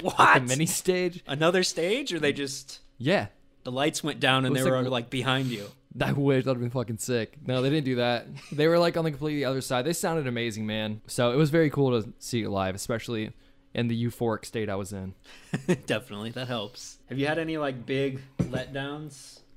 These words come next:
Speaker 1: when you build up a
Speaker 2: Yeah.
Speaker 1: concert in your head and you're just like, "Fuck, this is awful"?
Speaker 2: In second grade, I went to go see Blink.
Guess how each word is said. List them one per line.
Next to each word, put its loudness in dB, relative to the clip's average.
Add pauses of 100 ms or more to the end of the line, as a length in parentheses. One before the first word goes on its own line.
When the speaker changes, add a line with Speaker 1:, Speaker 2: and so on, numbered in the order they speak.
Speaker 1:
when -6
you -4 (380)
build 6
up 4
a 4
Speaker 2:
Yeah. 2
Speaker 1:
concert -4
in -8
your -4
head -2
and -6
you're -6
just -14
like, -18 (140)
"Fuck, -2
this -14
is -12
awful"? -12
Speaker 2:
In 0
second 0
grade, 0
I 0
went -2
to -12
go -6
see -4
Blink. -4